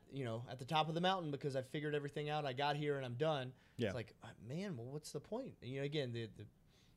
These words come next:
Speaker 1: it's not really playing the game.
Speaker 2: Right.
Speaker 1: You know, it's like, well, I guess you gotta find a new mountain, man. Like, what's, what's the next thing? I mean, you're gonna keep climbing and, and trying to ascend these mountains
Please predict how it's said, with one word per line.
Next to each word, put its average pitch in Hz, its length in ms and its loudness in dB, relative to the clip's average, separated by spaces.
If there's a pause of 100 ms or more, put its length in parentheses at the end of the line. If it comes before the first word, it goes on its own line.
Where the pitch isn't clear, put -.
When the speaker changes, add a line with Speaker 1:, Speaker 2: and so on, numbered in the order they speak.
(240)
Speaker 1:
it's - 140 -14
not 170 140 0
really 160 160 0
playing 160 280 -2
the 104 80 -6
game. 113 440 -4 (180)
Speaker 2:
Right. 98 280 0
Speaker 1:
You 113 120 -4
know, 117 300 -4 (260)
it's 117 140 -6
like, 127 200 0
well, 131 180 2
I - 60 -2
guess 139 280 -2
you 156 40 -10
gotta 170 160 2
find 190 280 -4
a - 20 2
new 226 220 -2
mountain, 110 400 -2
man. 151 260 -4
Like, 143 160 -2
what's, 151 380 -6 (380)
what's 175 260 2
the 175 80 2
next 185 260 0
thing? 240 280 0
I 131 40 2
mean, 131 100 -2
you're 135 120 -2
gonna 143 120 0
keep 160 220 -4
climbing 160 460 0
and, 143 120 -4
and 131 200 -4
trying 151 300 0
to 131 100 -6
ascend 147 340 -2
these 127 160 -4
mountains 143 540 -4